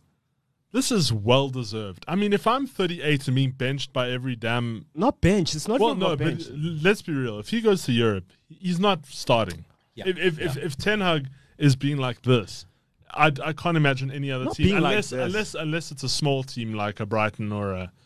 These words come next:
Speaker 1: you
Speaker 3: But,
Speaker 1: know.
Speaker 3: but
Speaker 2: Brighton are better than Chelsea at the moment, so yeah.
Speaker 3: And no, no,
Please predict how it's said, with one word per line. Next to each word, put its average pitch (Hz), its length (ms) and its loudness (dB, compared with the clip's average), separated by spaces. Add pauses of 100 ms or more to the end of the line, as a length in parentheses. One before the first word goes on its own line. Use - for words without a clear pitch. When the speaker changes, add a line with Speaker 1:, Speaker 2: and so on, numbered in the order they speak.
(360)
Speaker 1:
you 113 80 -6
Speaker 3:
But, 170 160 6
Speaker 1:
know. 151 60 -4
Speaker 3:
but 139 100 0
Speaker 2:
Brighton 226 220 4
are 202 60 4
better 190 220 6
than 165 140 2
Chelsea 202 260 -2
at 151 80 -2
the 123 80 -6
moment, 107 280 -8
so 117 100 -4
yeah. 113 160 2
Speaker 3:
And 139 160 0
no, 143 280 2
no, 143 300 6